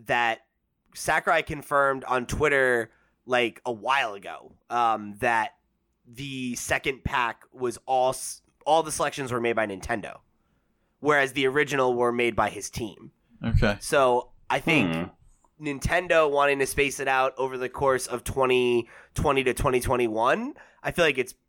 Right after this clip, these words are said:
Speaker 1: I, I, I'm thinking that these are gonna be more tied to promotional events or to, like, games that they wanna plug or partnerships that they wanna solidify or whatever.
Speaker 3: Wow, that, it's gonna be interesting 'cause if you have a, a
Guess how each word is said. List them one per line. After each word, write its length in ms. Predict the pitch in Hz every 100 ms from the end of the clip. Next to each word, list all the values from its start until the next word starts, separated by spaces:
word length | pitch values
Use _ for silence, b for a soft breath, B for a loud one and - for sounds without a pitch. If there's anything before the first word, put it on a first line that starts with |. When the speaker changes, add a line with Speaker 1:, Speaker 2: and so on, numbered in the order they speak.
| _ _ -
Speaker 1:
I, 80 | 151 -
I, 260 | 175 214 190 165 196 202
I'm 120 | 196
thinking 400 | - 170 160 147
that 220 | 135 120
these 220 | 135 127
are 80 | 127
gonna 180 | 120 117
be 160 | 117
more 280 | 117 113 113
tied 480 | - - 107 104 101
to 120 | -
promotional 600 | 107 107 101 101 101 98
events 420 | 98 98 95 92 -
or 180 | 107 101
to, 560 | - 107 98 98 95 - B B B
like, 340 | 113 107 92 b 110
games 320 | 113 123 123
that 100 | 117
they 100 | 113
wanna 280 | 113 107 107
plug 640 | - - 110 107 104 104 - b _
or 200 | 113 107
partnerships 520 | - 120 117 - 104
that 100 | 117
they 80 | 107
wanna 240 | 107 104 104
solidify 800 | 110 101 101 107 104 101 98 101
or 160 | 98
whatever. 400 | 87 85 85 - - _ _ _ _
Speaker 3:
Wow, 300 | - 104 104
that, 260 | 104 107 110
it's 260 | 107 -
gonna 220 | 120 131
be 200 | 143 101
interesting 540 | 104 131 120 - 98 92
'cause 160 | 95
if 100 | 90
you 140 | 101 113
have 100 | 107
a, 300 | 98 87 80 _
a 120 | 104